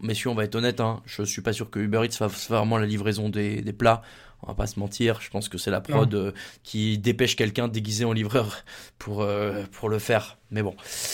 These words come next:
Speaker 1: euh, bien sûr que c'est beaucoup plus, euh, c'est beaucoup plus télévisuel. Euh, qu'est-ce qu'on pense de la collaboration Wilfried, Arnaud et, et, et, et, et j'oublie évidemment Michael, euh, Marco ?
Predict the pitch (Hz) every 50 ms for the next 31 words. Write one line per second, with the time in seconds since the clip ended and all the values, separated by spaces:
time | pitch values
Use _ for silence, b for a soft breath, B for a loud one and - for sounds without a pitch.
0 | B B B - 113 117 113 110 110 107 107 104 101 101 101 101 98 101 113 120
1 | - - 131 - - 113 98 - 110 98 95 95 - - - - - 107 104 98
2 | 87 82 62 57 50 50 50 50 50 53 53 - - - 98 98 92 - - -
3 | - 107 95 - - 113 113 107 104 101 101 78 - 98 B B B B B B
4 | B B B - 135 143 143 147 147 147 147 147 147 147 147 143 143 143 143 143
5 | 143 139 139 143 - - _ - 233 262 - - 285 269 262 294 294 294 262 -
6 | - 196 180 175 175 175 - 220 208 208 202 196 180 175 170 - - - - 175
7 | 170 170 170 180 180 - - 143 151 156 151 147 - - 185 180 170 160 165 -
8 | - 147 143 139 143 147 147 151 151 156 160 - - - 120 120 120 117 117 117
9 | 117 - - 110 104 - - 110 107 - - - 110 - - - 107 101 - 107
10 | 98 104 95 92 104 104 107 - 104 104 98 110 110 110 113 113 123 120 - 139
11 | 127 127 131 131 131 B B B B B B - - 107 110 107 107 107 107 104
12 | 104 104 107 107 104 104 98 113 110 - - - 117 123 123 -